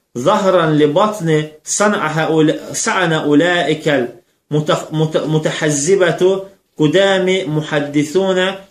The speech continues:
فَهُمْ لِلْ-، فَهُمْ لِلْأَمْرِ الْمُخَالِفُونَ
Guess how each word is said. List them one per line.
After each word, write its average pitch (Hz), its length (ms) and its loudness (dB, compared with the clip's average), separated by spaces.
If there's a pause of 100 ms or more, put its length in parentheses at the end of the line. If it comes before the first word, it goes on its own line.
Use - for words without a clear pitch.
(120)
فَهُمْ 156 400 0
لِلْ-، 147 300 2 (760)
فَهُمْ 170 360 -2
لِلْأَمْرِ 175 540 0
الْمُخَالِفُونَ 151 1000 0